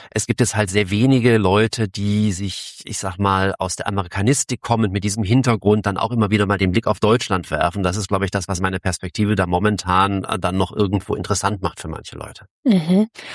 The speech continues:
Speaker 2: Aber hat Sie das in Amerika oder in England, als Sie studiert haben oder gelehrt haben, eben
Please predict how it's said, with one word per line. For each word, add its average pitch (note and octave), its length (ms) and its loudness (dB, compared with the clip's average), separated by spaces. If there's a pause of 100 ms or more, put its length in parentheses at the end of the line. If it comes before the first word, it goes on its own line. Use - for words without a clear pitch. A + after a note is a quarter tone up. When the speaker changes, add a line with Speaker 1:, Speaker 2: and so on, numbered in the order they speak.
(280)
Speaker 2:
Aber G#3 340 0
hat - 260 -6
Sie C4 140 2
das A#3+ 240 2
in A3+ 240 2
Amerika A#3 680 -2
oder A3 320 -4
in G#3 160 -4
England, A#3 400 0
als A3 160 -8
Sie A3+ 80 -4
studiert A3 560 -2
haben A#3+ 320 2
oder A3 180 -2
gelehrt G#3 460 -2
haben, A#3 320 0
eben A3+ 260 0